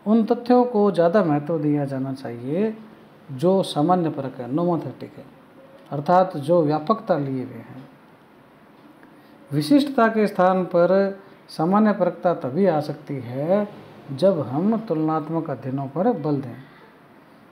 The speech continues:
किसी एक ऐतिहासिक घटना या किसी एक संगठन या किसी एक सांस्कृतिक क्षेत्र का अध्ययन करने को रिग्स ने सार्थक नहीं माना।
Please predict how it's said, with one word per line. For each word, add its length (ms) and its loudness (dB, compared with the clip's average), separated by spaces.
किसी 240 -4
एक 280 2
ऐतिहासिक 500 2
घटना 380 0
या 120 -2
किसी 280 -8
एक 360 -2
संगठन 560 2
या 220 0
किसी 280 -4
एक 140 -2
सांस्कृतिक 680 -2
क्षेत्र 360 -2
का 180 -2
अध्ययन 280 -2
करने 380 -4
को 180 0
रिग्स 300 2
ने 220 -2
सार्थक 480 0
नहीं 180 -4
माना। 360 -12